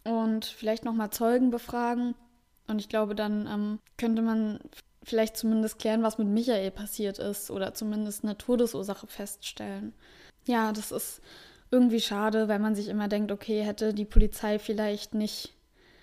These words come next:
also es wirkt einfach so, als hätten sie sich so sofort auf diese Suizidtheorie versteift, weil man findet diese Selbstmordbücher und dann die Schlaftabletten und den Alkohol und dann gibt es einfach ein eindeutiges Bild ab, aber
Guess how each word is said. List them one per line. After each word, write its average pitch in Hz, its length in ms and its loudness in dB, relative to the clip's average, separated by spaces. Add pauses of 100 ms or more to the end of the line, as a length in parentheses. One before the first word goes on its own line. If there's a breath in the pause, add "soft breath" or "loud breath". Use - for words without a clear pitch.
(240 loud breath)
also 208 160 0
es 220 140 -4
wirkt 262 220 4
einfach 226 280 0
so, 226 180 0
als 220 160 0
hätten 226 200 0
sie 233 120 2
sich 220 220 -2
so 214 160 0
sofort 208 400 -2
auf 214 100 -8
diese 220 260 -2
Suizidtheorie 254 920 0
versteift, 247 760 -2
weil 208 340 0 (340 loud breath)
man 233 120 0
findet 269 360 2
diese 269 340 -2 (320)
Selbstmordbücher 226 1300 -4
und 233 180 -4
dann 254 160 2
die 269 120 2
Schlaftabletten 226 720 -4
und 240 140 -6
den 277 120 4
Alkohol 240 720 0
und 220 220 -4
dann 220 300 -2 (460 loud breath)
gibt 277 200 -2
es 247 120 -4
einfach 233 320 -8
ein 233 100 -4
eindeutiges 226 640 -2
Bild 262 400 4
ab, 202 240 -4
aber 208 560 -4